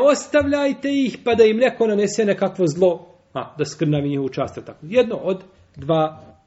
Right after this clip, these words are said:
jedno od dva značenja. No, međutim, ima ovdje jedan sit-, jedan problemčić mali. Ibn Abbas kaže,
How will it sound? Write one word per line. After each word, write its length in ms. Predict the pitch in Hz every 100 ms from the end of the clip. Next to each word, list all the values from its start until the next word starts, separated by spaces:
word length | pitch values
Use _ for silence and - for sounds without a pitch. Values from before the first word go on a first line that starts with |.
| _
jedno 240 | 160 165
od 100 | 123
dva 420 | 120 147 151 - _ _ _
značenja. 520 | 131 123 110 - 104 - _ _ _ _ _ -
No, 120 | 160
međutim, 540 | 202 277 254 220 233 _ _ _ _
ima 180 | 180 220
ovdje 520 | 143 170 165 185 - _ _ _ _
jedan 220 | 147 156
sit-, 300 | 151 - 190 - _ _ _
jedan 220 | 135 151 151
problemčić 560 | 123 110 110 - -
mali. 240 | 98 87 85 _ _ _ _ _ _ _ _ _ _ _ _ 196
Ibn 180 | 180
Abbas 420 | 165 175 175 - -
kaže, 440 | 165 160 160 139